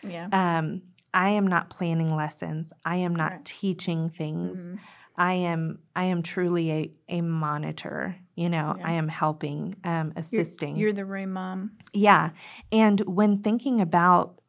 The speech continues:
Speaker 2: well, should we just do our own homeschool? Um,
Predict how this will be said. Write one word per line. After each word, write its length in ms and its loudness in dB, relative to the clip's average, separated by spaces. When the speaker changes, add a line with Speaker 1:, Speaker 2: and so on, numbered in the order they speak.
Speaker 2:
well, 200 2
should 420 2
we 220 4
just 520 -2
do 220 2
our 260 0
own 340 4
homeschool? 840 0
Um, 420 2